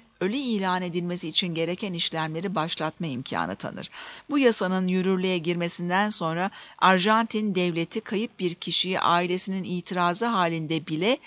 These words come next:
ölü ilan edebiliyordu. İlan işlemi tamamlandıktan sonra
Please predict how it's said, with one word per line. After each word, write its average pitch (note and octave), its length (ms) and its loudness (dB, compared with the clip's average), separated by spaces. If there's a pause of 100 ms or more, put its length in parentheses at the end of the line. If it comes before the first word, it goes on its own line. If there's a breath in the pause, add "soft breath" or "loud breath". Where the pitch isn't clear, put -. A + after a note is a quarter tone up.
(320 loud breath)
ölü F#3 200 4
ilan C#3+ 440 0
edebiliyordu. G2+ 840 -6 (340 loud breath)
İlan A#3+ 440 4
işlemi G3 380 0
tamamlandıktan F#3+ 920 2
sonra G3 440 0